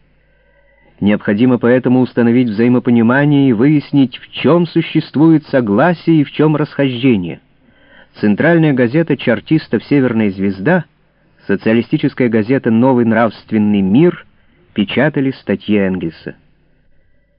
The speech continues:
Чартисты проповедовали революцию законным путем,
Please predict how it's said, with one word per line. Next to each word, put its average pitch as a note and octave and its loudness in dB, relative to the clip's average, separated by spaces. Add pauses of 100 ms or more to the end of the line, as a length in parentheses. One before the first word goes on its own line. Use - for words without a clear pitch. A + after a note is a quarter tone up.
(260)
Чартисты F3 0
проповедовали F3 0 (160)
революцию A#2+ 0
законным F3 0
путем, A2+ -2